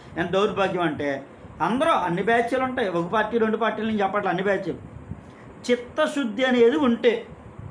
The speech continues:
చిత్తశుద్ధి అనేది ఉంటే, అందరికీ విశ్వసనీయత అనేది ఉంటే,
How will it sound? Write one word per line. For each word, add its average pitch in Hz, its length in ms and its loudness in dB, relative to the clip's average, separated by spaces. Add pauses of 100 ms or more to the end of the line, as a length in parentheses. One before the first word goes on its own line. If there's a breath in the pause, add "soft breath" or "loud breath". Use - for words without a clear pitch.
(1300)
చిత్తశుద్ధి 226 520 -2
అనేది 214 240 2
ఉంటే, 214 460 2 (520 loud breath)
అందరికీ 269 500 2
విశ్వసనీయత 247 720 0
అనేది 226 240 2
ఉంటే, 233 500 2